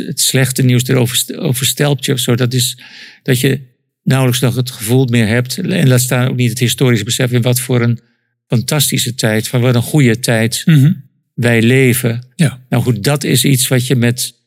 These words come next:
Speaker 1: eh, meer kennis van de techniek en van de technologische cultuur waar wij
Speaker 2: Mhm.
Speaker 1: in zitten.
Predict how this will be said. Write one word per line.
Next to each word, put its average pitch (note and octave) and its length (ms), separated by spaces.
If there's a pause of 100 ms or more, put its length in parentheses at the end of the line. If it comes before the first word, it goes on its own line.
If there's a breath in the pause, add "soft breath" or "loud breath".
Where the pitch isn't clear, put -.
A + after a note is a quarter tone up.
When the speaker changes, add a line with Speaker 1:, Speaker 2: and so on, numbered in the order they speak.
(580)
Speaker 1:
eh, A#2+ 680 (1500)
meer C3 400
kennis B2+ 400
van A#2+ 200
de A#2 580 (440)
techniek B2 460
en D3+ 100
van C3 120
de A#2 80
technologische B2 600
cultuur B2+ 580
waar C#3 160
wij C3 200
Speaker 2:
Mhm. D3+ 140
Speaker 1:
in F3 80
zitten. D#3 460